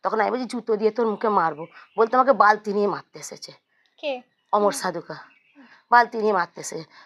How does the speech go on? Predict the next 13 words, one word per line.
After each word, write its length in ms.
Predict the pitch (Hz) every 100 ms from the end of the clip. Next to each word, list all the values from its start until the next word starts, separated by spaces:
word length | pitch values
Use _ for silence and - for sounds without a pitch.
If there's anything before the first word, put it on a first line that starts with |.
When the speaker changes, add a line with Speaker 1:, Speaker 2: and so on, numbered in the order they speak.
| -
Speaker 1:
তাই 80 | 240
এই 80 | 233
অবস্থা 240 | 226 254
গালাগালি 380 | 233 214 208 214
দিতে 140 | 220 220
দিতে 160 | 254 302
আমি 180 | 233 233
বাড়ি 200 | 175 160
চলে 240 | 185 175
এসেছি। 280 | 170 185 208
এসে 160 | 220 220
আমাকে 260 | 208 202 226
বলে, 200 | 208